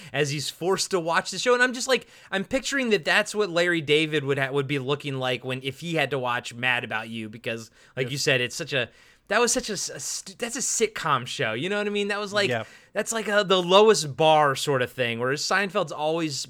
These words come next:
Speaker 1: supposed to be the bigger bar, the higher bar, the
Speaker 2: Yeah.
Speaker 1: smarter sitcom. So yeah, the look of disgust on George's face, uh, is,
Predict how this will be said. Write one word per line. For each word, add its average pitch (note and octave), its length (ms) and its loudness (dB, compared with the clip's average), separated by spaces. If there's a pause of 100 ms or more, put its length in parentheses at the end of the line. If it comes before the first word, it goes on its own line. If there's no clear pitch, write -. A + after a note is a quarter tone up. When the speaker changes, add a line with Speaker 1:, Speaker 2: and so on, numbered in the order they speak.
Speaker 1:
supposed - 400 -4
to D#3+ 60 -4
be C#3 120 -2
the C3 260 -4
bigger C3+ 340 2
bar, G2+ 320 -4
the G2 80 -8
higher C3 380 0
bar, F#2+ 380 -10 (220)
the C#3+ 80 -6
Speaker 2:
Yeah. A#2+ 80 2
Speaker 1:
smarter E3 500 6
sitcom. G#2+ 720 -6
So D#3 120 -6
yeah, C#3+ 280 2 (420)
the E3+ 140 2
look G#3 280 4
of E3 200 0
disgust C3 500 -2
on A2 140 -6
George's G#2 400 -8
face, F2 420 -14
uh, G#2 440 -10
is, A2+ 180 -12